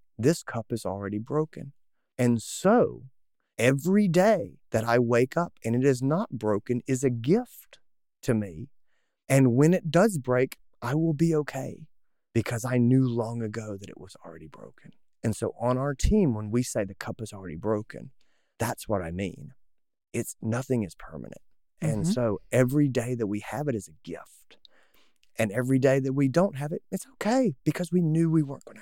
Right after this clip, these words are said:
Speaker 1: have it. And guys, I believe that that is the definition of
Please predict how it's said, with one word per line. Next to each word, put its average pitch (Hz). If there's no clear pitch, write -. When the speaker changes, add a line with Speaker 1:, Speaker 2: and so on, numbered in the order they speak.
Speaker 1:
have 131
it. -
And 107
guys, 117
I 101
believe 101
that 87
that 92
is -
the 85
definition 87
of -